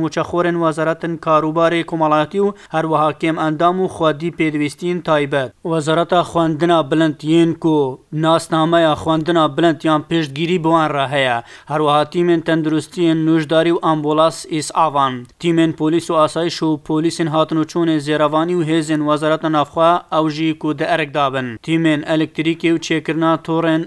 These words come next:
elektrîkê, tîmên av û ava îfraz û çêkirina toran avê, tîmên şaredariyê û her wiha otombe-, ew otomberên ku xwarinê ji bo karantîna dibin, tîmên ragahandinê ew ên ku piştgiriya dezgehên xwe pe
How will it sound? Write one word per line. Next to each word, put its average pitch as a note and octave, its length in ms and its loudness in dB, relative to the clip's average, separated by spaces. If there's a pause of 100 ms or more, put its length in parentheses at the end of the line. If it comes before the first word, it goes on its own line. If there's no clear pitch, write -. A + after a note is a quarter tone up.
(120)
elektrîkê, D3 600 -2 (120)
tîmên D#3 360 -2 (100)
av D#3+ 240 2
û E3+ 240 0
ava D#3+ 360 2
îfraz D#3+ 380 -2
û E3 60 -6
çêkirina D#3+ 580 -2
toran E3 440 0
avê, C#3+ 540 0
tîmên E3+ 360 2 (140)
şaredariyê D#3 760 2
û D3 80 0
her D3+ 80 0
wiha D#3 340 2
otombe-, E3 440 -2 (100)
ew F3 80 4 (100)
otomberên D#3+ 520 0
ku D#3+ 120 -6 (140)
xwarinê D#3 340 0
ji D3 120 -4
bo D3+ 200 -2
karantîna D#3 600 -2
dibin, C3+ 320 -4
tîmên D#3 360 0
ragahandinê D#3 560 2 (120)
ew E3 80 0
ên E3 80 -2
ku D#3 100 -8
piştgiriya D#3 600 -2
dezgehên D3+ 520 -2
xwe D#3 220 0
pe C#3+ 100 -2